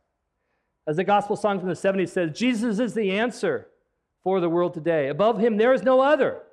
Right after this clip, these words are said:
Jesus is the way." Jesus is true north. And if Jesus is true north, what deception is, what gets you off course is very simple. It's getting off true north.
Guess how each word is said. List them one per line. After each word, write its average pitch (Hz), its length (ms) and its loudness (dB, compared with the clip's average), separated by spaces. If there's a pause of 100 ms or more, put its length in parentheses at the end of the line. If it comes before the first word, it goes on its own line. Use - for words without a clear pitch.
(220)
Jesus 175 420 -4
is 185 180 0
the 170 100 0
way." 160 340 2 (1600)
Jesus 233 420 0
is 175 160 -8
true 370 220 2
north. 262 340 0 (3000)
And 240 120 2
if 226 100 0
Jesus 262 280 -2
is 233 200 -4
true - 320 -4
north, 214 380 2
what 277 220 2
deception 339 640 0
is, 147 500 -4 (120)
what 240 120 -2
gets 302 200 -2
you 277 100 2
off 285 180 2
course 311 280 0
is 226 80 -6
very 302 160 0
simple. 311 480 -2 (840)
It's 233 140 -4
getting 302 420 2
off 240 480 2
true 277 180 -2
north. 254 400 2